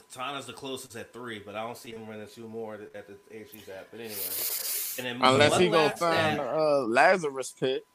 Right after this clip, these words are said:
Speaker 2: and,
Speaker 1: Right.
Speaker 2: and fix
Speaker 1: Right.
Speaker 2: his dead
Speaker 1: And then
Speaker 2: body.
Speaker 1: one, and then one last stat, one last stat is that, uh, Sonata's fifth straight win in this G one, that tur-, that epic matchup he had with Tanahashi in the penultimate,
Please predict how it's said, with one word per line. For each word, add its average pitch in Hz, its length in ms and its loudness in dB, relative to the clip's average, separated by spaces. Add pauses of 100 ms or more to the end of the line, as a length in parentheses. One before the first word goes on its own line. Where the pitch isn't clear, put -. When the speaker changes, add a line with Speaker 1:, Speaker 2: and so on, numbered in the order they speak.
(300)
Speaker 2:
and, 92 340 -2 (100)
Speaker 1:
Right. 104 240 -8
Speaker 2:
and 95 300 -2 (120)
fix - 400 8
Speaker 1:
Right. - 20 6
Speaker 2:
his 131 160 12
dead 123 420 12
Speaker 1:
And 127 40 2
then 147 140 4
Speaker 2:
body. 135 160 2
Speaker 1:
one, 127 80 -4 (840)
and 160 120 -2
then 107 220 -12
one 160 260 -4
last 180 400 -2
stat, 147 400 -2
one 160 200 -6
last 185 260 -10
stat 151 320 -6
is 117 240 -14
that, 113 300 -10 (440)
uh, 110 380 -6 (200)
Sonata's 143 760 -8 (180)
fifth 170 240 -10
straight 147 420 -10
win 135 400 -8
in 131 160 -12
this 139 180 -10
G 131 220 -12
one, 120 300 -10
that 127 280 -10
tur-, 143 200 -12
that 131 200 -14 (280)
epic 151 320 -8
matchup 143 400 -10
he 131 120 -16
had 135 300 -10
with 131 140 -16
Tanahashi 127 840 -10 (440)
in 120 120 -8
the 113 80 -10
penultimate, 127 840 -10